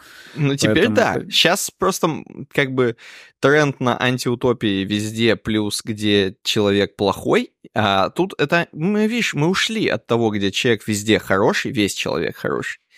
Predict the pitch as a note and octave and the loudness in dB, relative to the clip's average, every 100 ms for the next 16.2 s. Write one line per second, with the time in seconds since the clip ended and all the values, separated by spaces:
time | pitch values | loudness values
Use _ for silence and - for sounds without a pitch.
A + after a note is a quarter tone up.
0 | - - G2 - - G2+ D#3+ - C3+ C3 | -14 -4 -2 -2 -2 0 0 0 0 0
1 | - C3+ - A#2 G#2+ G#2+ D3+ G#3 _ _ | 0 -2 -2 -4 -4 0 0 -2 _ _
2 | _ - - B2 C3 B2+ B2+ - E2+ - | _ -8 0 0 0 -2 -2 -2 -4 -6
3 | - F#2+ F2+ D2+ - - - - _ - | -10 -8 -6 -8 -12 -18 -18 -20 _ -10
4 | G#3+ D3 D3 D#3 D#3+ D#3 - B2 A2+ F2 | -4 0 2 2 0 0 2 4 4 0
5 | B2 A2 A#2+ B2+ A#2 - G#2 A2+ B2+ A#2+ | -2 0 4 4 4 0 -2 0 0 2
6 | A#2+ - C3 - - - G#2 C3 F3 G2+ | 0 0 -4 -4 -4 -2 0 0 -2 -6
7 | - - - G#2+ - A#2+ D#3 G3+ C#3+ C3+ | -10 -16 -8 -6 2 4 2 0 -4 -4
8 | - C#3 A#2 G2 A#2 G2+ C3 F3 C3+ C3+ | 0 0 0 -2 -2 2 2 0 -4 -6
9 | B2+ B2 - A#2 A#2+ A#2+ - A#2 A2+ A2+ | -4 -4 -4 0 2 2 2 0 0 -2
10 | A2 G#2+ D3 B2+ B2+ D#3+ C#3+ C3 B2 - | -8 -4 0 2 2 0 -2 -2 -2 0
11 | B2+ A2 - G#2 A2 A2+ G2 G2+ - G2+ | -2 -2 -4 -2 0 0 -4 -6 -4 -2
12 | A2 G#2+ G2 G2+ C3 D3 A#2 F#2+ - G2+ | -2 0 -2 0 -2 -4 -6 -6 -6 -4
13 | G2+ A2 C#3+ F3 A3 C#4 F#3 E3+ E3+ F3 | -4 2 2 2 2 2 2 0 0 0
14 | F3 D#3+ D#3 D#3+ C#3+ E3 E3 - A2+ - | 0 -2 -2 -4 -2 -4 -2 0 -2 -4
15 | - - - G#2+ A#2 - C3 A#2+ G2+ - | -14 -14 -8 -4 -2 0 0 2 0 -6
16 | - - | -8 -12